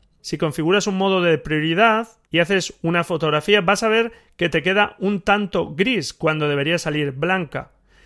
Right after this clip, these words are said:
Si compensas la exposición, por ejemplo, con más cero coma cinco, vas a ver cómo se ajusta más realmente al color que tiene la pared, a ese blanco. Una cosa que tienes que recordar es que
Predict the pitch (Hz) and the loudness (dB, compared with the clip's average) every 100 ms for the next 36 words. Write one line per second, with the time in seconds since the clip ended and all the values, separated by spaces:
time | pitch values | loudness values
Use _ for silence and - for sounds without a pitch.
0 | _ - 170 175 160 214 233 254 247 240 | _ -6 -2 0 2 2 2 2 0 0
1 | 190 165 196 190 151 143 - 185 165 147 | -2 2 0 0 -2 -4 -2 -2 0 -4
2 | - 143 143 - 147 147 139 131 - - | -2 -4 -4 -8 -6 -2 -2 -4 -10 -2
3 | 196 190 180 165 202 190 170 165 - _ | 0 0 -2 -2 -2 -2 -2 -4 -8 _
4 | _ - 185 214 226 226 170 160 139 196 | _ -2 0 2 2 0 -2 -4 -4 -4
5 | - 180 196 180 160 165 180 180 185 - | -2 0 0 0 0 0 -2 -2 -4 0
6 | 156 226 240 160 160 151 143 135 139 135 | 2 2 2 -4 -4 -2 -4 -2 -2 -4
7 | 127 - 143 165 175 135 170 160 131 139 | -8 -8 -6 -4 -4 0 0 0 -6 -12
8 | 131 _ _ _ _ _ _ - 202 277 | -14 _ _ _ _ _ _ -2 2 2
9 | 262 240 208 202 185 - 156 151 147 156 | 2 0 0 0 -2 -2 -2 0 -2 0
10 | 202 196 - 196 196 | 0 0 -2 -2 -2